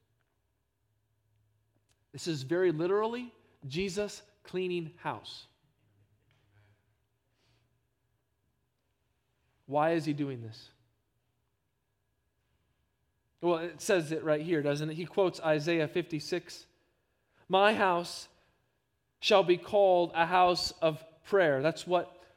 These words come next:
the Lord, that's what Yahweh says. Yahweh says, "This is my house,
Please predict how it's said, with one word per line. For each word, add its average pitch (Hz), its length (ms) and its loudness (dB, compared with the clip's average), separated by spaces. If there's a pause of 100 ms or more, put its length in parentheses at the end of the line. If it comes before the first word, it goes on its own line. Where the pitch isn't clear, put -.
(240)
the 190 80 4
Lord, 202 360 8
that's 170 140 0
what 202 160 2
Yahweh 220 440 8
says. 151 340 2
Yahweh 220 260 8
says, 202 340 0 (240)
"This 214 240 4
is 180 180 0 (140)
my 214 320 6
house, 233 520 4